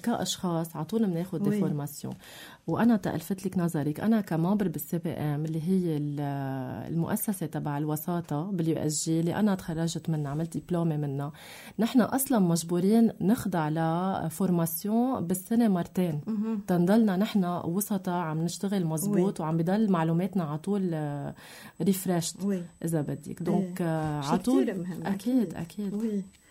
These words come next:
Speaker 2: Bravo. رح أرجع، رح روح شوي على حياتك الشخصية، ماريا. آه، اليوم أنت عندك عائلة، مجوزة، و-، وعندك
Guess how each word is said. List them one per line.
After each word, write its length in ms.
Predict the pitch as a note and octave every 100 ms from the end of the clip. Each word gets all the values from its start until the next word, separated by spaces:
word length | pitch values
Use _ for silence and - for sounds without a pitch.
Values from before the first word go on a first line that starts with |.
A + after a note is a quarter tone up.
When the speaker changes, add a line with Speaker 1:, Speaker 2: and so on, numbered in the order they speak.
| - -
Speaker 2:
Bravo. 360 | G#3+ G3 E3 E3+ - - G3
رح 220 | G3 A#3
أرجع، 380 | F#4 F4+ B3 G3+
رح 240 | G3 G3 A#3
روح 260 | D4 -
شوي 600 | G3 - A3+ B3 A#3+ G3
على 460 | F3 D#3 F#3 F#3 F3
حياتك 680 | - F#3+ G#3 B3 - - F#3
الشخصية، 1300 | F3 F3 - G3 - A#3 A3+ F#3 D#3 D3 D#3 E3
ماريا. 580 | E3 E3+ F3+ F#3+ F3 E3+ - - -
آه، 1000 | F#3+ F#3+ F#3+ F#3+ F3+ F3+ F3 D#3+ - -
اليوم 340 | F3+ F#3+ C4 G#3
أنت 180 | C4 A3+ G#3 G3 G3 -
عندك 440 | F3 F#3 G#3 G#3
عائلة، 420 | F#3+ A3 G#3+ D#3+ E3
مجوزة، 800 | F3 F#3+ F3 E3+ E3 E3 F3
و-، 100 | F3 E3
وعندك 520 | C#3 B2+ F3 G#3+ G#3